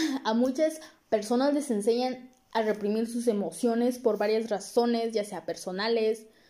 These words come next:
sociales, culturales, o en particular, eh, las que más trabajo cuesta aceptar son las emociones negativas. Y por lo tanto,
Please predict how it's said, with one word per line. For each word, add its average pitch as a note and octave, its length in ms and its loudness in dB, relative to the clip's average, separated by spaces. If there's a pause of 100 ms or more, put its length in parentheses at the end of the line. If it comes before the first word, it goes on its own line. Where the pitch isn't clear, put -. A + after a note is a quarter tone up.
(100)
sociales, A#3 840 0 (260)
culturales, G#3+ 800 0 (260)
o G#3+ 300 0
en A3 100 -2
particular, A3+ 560 2 (720)
eh, G3+ 280 -6
las G#3 220 0
que G#3+ 220 4 (220)
más B3 340 -2 (640)
trabajo A3+ 420 2
cuesta A#3+ 220 2
aceptar A#3+ 340 -2
son A#3+ 120 0
las A#3+ 120 0
emociones A3 500 -4
negativas. G3 840 -2 (880)
Y B3+ 120 -4
por A#3+ 180 6
lo B3 180 2
tanto, C#4 640 4